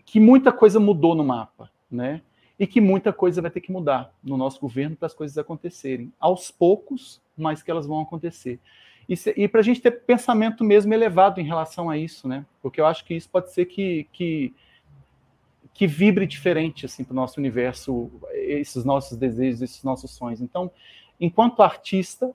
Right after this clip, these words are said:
hoje, eu já sou muito grato de fazer todas as cir-, circulações que eu já fiz, é, de ter todas as, as possibilidades de encontrar públicos diferenciados, né,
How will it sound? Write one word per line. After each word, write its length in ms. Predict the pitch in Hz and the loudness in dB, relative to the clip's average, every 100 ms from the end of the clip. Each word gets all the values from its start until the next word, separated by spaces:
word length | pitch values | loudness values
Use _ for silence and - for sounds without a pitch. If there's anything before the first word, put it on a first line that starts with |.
| _ | _
hoje, 540 | 147 143 160 175 214 - _ _ _ | 2 4 2 -2 -8 -12 _ _ _
eu 80 | 143 | -4
já 80 | |
sou 180 | 170 170 | -2 0
muito 380 | 151 196 196 151 | 2 0 0 -6
grato 560 | 123 131 139 131 - 113 | -4 4 4 4 -2 -8
de 100 | 117 | -2
fazer 300 | 147 127 131 | -2 -2 -4
todas 240 | 156 135 | -6 -4
as 80 | 135 | -6
cir-, 160 | 131 - _ | -8 -20 _
circulações 600 | - - 135 123 139 127 | -14 -6 -6 -6 -8 -8
que 100 | 131 | -4
eu 40 | |
já 120 | 123 | -4
fiz, 520 | 107 - 131 170 175 - _ - _ | -4 -4 -2 -2 -6 -18 _ -20 _
é, 80 | 127 | -6
de 180 | 127 - - _ | -6 -12 -20 _
ter 100 | 160 | -6
todas 360 | - 196 175 160 | 2 2 4 4
as, 300 | 156 - - | 2 0 -8
as 160 | 135 | -6
possibilidades 640 | - 135 151 123 139 147 | -8 -8 -6 0 2 2
de 60 | 147 | -2
encontrar 340 | 139 139 151 | -8 -2 -2
públicos 540 | - - 190 160 147 131 | -2 -2 0 0 -4 -6
diferenciados, 840 | 131 - 131 127 131 127 113 - _ | -8 -6 -6 -6 -2 -2 -2 -14 _
né, 280 | 127 147 156 | -8 -6 -8